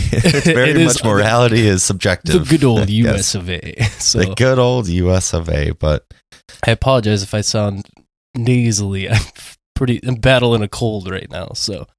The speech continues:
Speaker 1: Thank you for your service. <laughs>
Speaker 2: I'm trying my hardest out here, you know?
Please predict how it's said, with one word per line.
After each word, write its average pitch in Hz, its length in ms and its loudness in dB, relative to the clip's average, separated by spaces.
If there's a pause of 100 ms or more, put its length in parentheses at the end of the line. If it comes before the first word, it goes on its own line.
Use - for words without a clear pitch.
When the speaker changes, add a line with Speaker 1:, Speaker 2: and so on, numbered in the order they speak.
(480)
Speaker 1:
Thank 101 200 0
you 98 80 2
for 95 120 0
your 82 120 4
service. 73 480 -2 (100)
<laughs> - 140 0
Speaker 2:
I'm 143 120 6
trying 131 400 4
my 117 140 4
hardest 113 420 2
out 110 200 6
here, 107 220 0
you 104 140 0
know? 107 260 -2